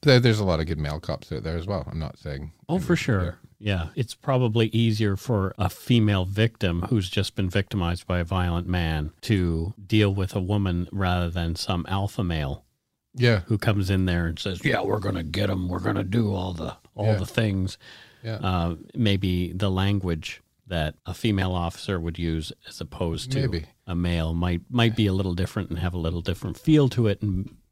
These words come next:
Speaker 1: Yeah.
Speaker 2: make somebody more amenable to
Speaker 1: You know, what,
Speaker 2: opening up.
Speaker 1: when I lived in London, they were doing a big, big push for, to get more gay, gay and lesbian cops in.
Speaker 2: Okay.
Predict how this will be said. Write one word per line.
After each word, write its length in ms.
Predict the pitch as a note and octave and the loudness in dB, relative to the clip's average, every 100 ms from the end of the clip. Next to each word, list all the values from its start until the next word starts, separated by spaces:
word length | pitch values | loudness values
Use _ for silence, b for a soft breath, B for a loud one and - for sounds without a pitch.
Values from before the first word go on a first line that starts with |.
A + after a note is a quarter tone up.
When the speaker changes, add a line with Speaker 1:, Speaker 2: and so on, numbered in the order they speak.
| _ | _
Speaker 1:
Yeah. 220 | C3 C3 G2 - _ | -6 -4 -6 -16 _
Speaker 2:
make 240 | A2 G2 - | 0 0 2
somebody 320 | B2+ G#2 G2+ | 2 4 4
more 260 | G#2 G#2+ | 4 4
amenable 500 | G2 G2 G#2+ G#2 F2+ | 4 4 4 2 -2
to 320 | E2 - E2 - | -4 -2 -2 -2
Speaker 1:
You 160 | D3 D3+ | 2 6
know, 100 | D3+ | 6
what, 140 | C3+ | 6
Speaker 2:
opening 240 | - F#2 F2+ | 4 2 2
up. 160 | C3 C3+ | 2 4
Speaker 1:
when 160 | C3+ | 4
I 120 | C#3 | 6
lived 300 | C3 C3 C#3 | 6 4 2
in 140 | C#3 G#2 | 2 2
London, 320 | G2 G2+ F#2+ | 2 2 0
they 100 | F2+ | 0
were 100 | F#2 | -2
doing 160 | F2 F2 | -2 -4
a 80 | E2+ | -4
big, 260 | F2 D#2+ - - | -6 -8 -10 -6
big 280 | F#2+ E2+ - | -6 -6 -4
push 360 | - F2+ - | 0 0 -2
for, 540 | - - F2 D#2+ D#2 C#2 _ _ G2 | -8 -4 -2 -2 -4 -8 _ _ -16
to 100 | - | -6
get 180 | F#2+ F#2+ | -4 -2
more 260 | E2+ F2+ E2 | -2 -2 -4
gay, 520 | E2+ F2 E2+ E2+ D#2+ | -6 -6 -4 -4 -6
gay 160 | - F#2 | -4 -4
and 140 | F2 | -2
lesbian 320 | F2 E2 E2 | -4 -6 -8
cops 360 | E2+ F#2 - - | -6 -6 -8 -12
in. 180 | C2+ F2 _ _ _ A2+ | -12 -12 _ _ _ -8
Speaker 2:
Okay. 340 | A2 A#2+ G3+ | -2 0 -2